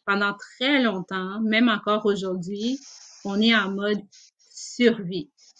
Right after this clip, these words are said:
Quand tu es en mode survie, tu penses pas à ta santé mentale. Hein ? Euh, tu penses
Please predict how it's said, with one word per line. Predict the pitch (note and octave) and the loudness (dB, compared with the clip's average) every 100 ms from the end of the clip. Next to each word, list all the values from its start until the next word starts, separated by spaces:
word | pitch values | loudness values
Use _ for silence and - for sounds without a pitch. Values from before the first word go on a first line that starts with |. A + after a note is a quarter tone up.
| _ _ _ _ | _ _ _ _
Quand | - C4+ | 2 4
tu | C#4 | 6
es | C#4 | 4
en | G#3+ | 4
mode | G#3 A3+ A3 | 2 0 0
survie, | - - B3 B3 G#3+ F#3 G3+ A#3+ - _ | -4 -10 -2 -2 -2 -6 -8 -8 -12 _
tu | _ | _
penses | G#3 G3 - | -8 -8 -6
pas | G3 | -6
à | |
ta | F#3 F3 | -4 -8
santé | E3 D#3+ D#3+ | -6 -8 -8
mentale. | D3+ - - - _ _ _ _ _ _ _ _ - - | -10 -10 -14 -16 _ _ _ _ _ _ _ _ -20 -4
Hein ? | E3+ G3+ A3+ - _ _ | -2 -2 -8 -14 _ _
Euh, | F#3 F#3 - | 0 0 -2
tu | F3 | 2
penses | G#3+ A3 | 4 4